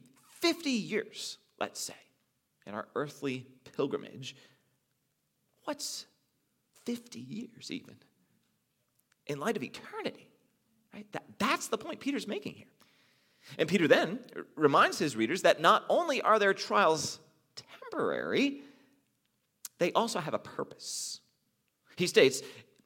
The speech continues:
"In this you rejoice, though now for a little while,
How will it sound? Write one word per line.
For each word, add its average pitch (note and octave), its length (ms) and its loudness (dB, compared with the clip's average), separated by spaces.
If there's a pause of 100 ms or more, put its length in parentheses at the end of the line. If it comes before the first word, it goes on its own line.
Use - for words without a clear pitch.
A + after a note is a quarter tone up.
(240)
"In C#3+ 220 2
this C4 300 6
you G3 240 0
rejoice, G3 1000 2 (540)
though C#3+ 240 6
now G3 420 8
for F#3+ 160 2
a F#3 60 6
little D4 420 4
while, C4+ 520 8